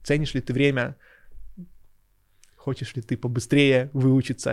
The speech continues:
И, потому что это, слушай, это интересно. Учиться вот по-настоящему это интересно. Когда ты учишь интересующий тебя предмет по-настоящему, а что может быть интереснее, чем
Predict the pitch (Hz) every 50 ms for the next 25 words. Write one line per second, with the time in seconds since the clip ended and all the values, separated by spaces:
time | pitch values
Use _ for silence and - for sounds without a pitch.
0 | 123 - - 131 123 123 127 - - - 147 160 160 - 170 160 160 - - -
1 | - - 131 - 127 113 - 127 123 - - 160 151 120 - 120 - - 117 -
2 | - 202 202 - - 110 - - - - - _ _ - 120 117 110 - 147 131
3 | 123 110 - - - 117 - - 117 113 - - - - - - - _ _ _
4 | _ - - - - _ - 123 120 127 123 - 127 127 135 120 - 120 107 -
5 | - - _ - 131 113 - 135 139 131 - 143 127 - - - 127 123 120 -
6 | - 117 110 120 143 185 220 220 - _ _ _ _ _ _ - 123 123 - -
7 | 131 127 123 - - 123 113 - - 131 135 120 113 123 120 123 - 120 120 131
8 | 123 127 120 - - 120 117 - - 123 123 113